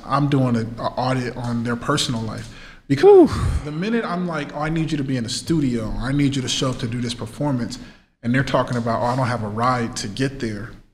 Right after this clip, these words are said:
Speaker 1: that's a problem.
Speaker 2: Problem.
Speaker 1: You know,
Speaker 2: Yeah,
Speaker 1: and that's
Speaker 2: yeah.
Speaker 1: going to interfere with their career and
Speaker 2: Yeah.
Speaker 1: ultimately with
Speaker 2: It interferes with the growth. Like, you,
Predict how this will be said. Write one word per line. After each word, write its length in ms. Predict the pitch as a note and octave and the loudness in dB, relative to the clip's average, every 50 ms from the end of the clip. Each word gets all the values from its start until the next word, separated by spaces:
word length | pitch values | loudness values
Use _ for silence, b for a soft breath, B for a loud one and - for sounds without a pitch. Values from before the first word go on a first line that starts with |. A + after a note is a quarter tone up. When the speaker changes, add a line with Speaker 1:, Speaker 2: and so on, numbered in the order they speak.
| _ - | _ 0
Speaker 1:
that's 200 | - E3 F3+ - | 2 2 2 2
a 40 | - | 0
problem. 520 | - - - E3 F3 E3 C#3+ - - - - - - | -4 -2 0 2 2 2 2 0 -4 -12 -14 -14 -10
Speaker 2:
Problem. 380 | - B2 A2 G2 F2+ F2+ F2 - | -6 -4 -4 -4 -4 -6 -8 -8
Speaker 1:
You 160 | C3 C3+ C3 | -6 -6 -4
know, 100 | F2 F#2+ G2 F#2+ | -2 -2 -2 -2
Speaker 2:
Yeah, 60 | G2 F2+ | -2 -2
Speaker 1:
and 100 | D#2+ E2+ | -2 -2
that's 140 | - - F2 | -2 -2 -2
Speaker 2:
yeah. 40 | - | -4
Speaker 1:
going 120 | C#3+ C#3 C3 | -4 -6 -4
to 100 | - C#3 | -6 -6
interfere 420 | B2 - C3+ A#2+ - C#3+ C3+ B2+ | -8 -8 -8 -8 -6 -6 -6 -4
with 180 | A#2+ A#2 A#2 B2 | -4 -6 -6 -6
their 100 | A#2 A2+ | -6 -6
career 400 | - - A2 B2 C#3 C3+ C3 B2+ B2 | -6 -6 -4 -2 -2 -2 0 -2 -2
and 160 | A#2+ A#2 A2+ | -2 -2 0
Speaker 2:
Yeah. 160 | A#2 A#2+ A#2 G2 | 2 2 2 2
Speaker 1:
ultimately 300 | - - - A#2+ A#2 A2+ | 0 -4 -8 -10 -10 -6
with 100 | A2 - | -2 0
Speaker 2:
It 140 | C3 - - - | 0 2 4 4
interferes 520 | F#3+ G3 F#3+ E3+ - - G3+ G3+ E3 E3+ | 6 6 6 4 4 4 4 4 4 4
with 120 | F3 E3 | 2 0
the 60 | - C#3+ | 0 -2
growth. 460 | A2+ A#2 C3 D#3 D#3+ D#3 C3+ - - | 0 2 2 4 4 4 2 0 -2
Like, 260 | B2+ C3 B2 A#2+ B2 | 0 0 0 0 0
you, 180 | C3 D#3 E3 | 0 0 0